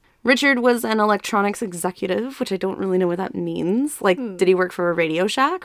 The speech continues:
Speaker 1: or did he work <laughs> for, like,
Speaker 2: Microsoft.
Speaker 1: um, yeah, Microsoft. Like, I don't really know. I didn't,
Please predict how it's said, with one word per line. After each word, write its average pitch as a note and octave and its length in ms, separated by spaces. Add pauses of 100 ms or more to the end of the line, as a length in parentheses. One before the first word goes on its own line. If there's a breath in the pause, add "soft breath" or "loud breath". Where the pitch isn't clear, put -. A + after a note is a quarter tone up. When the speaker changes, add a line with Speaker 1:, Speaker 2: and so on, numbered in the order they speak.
Speaker 1:
or G#3 140
did F#3+ 160
he F#3+ 100
work F#3+ 280
<laughs> - 300
for, C#4+ 160
like, B3 200
Speaker 2:
Microsoft. G3 400 (160)
Speaker 1:
um, G#3 260
yeah, G#3 320
Microsoft. F#3+ 680
Like, - 220
I E3 80
don't D#3+ 180
really D#3 220
know. A#3+ 460 (800 loud breath)
I G#3 60
didn't, G3 300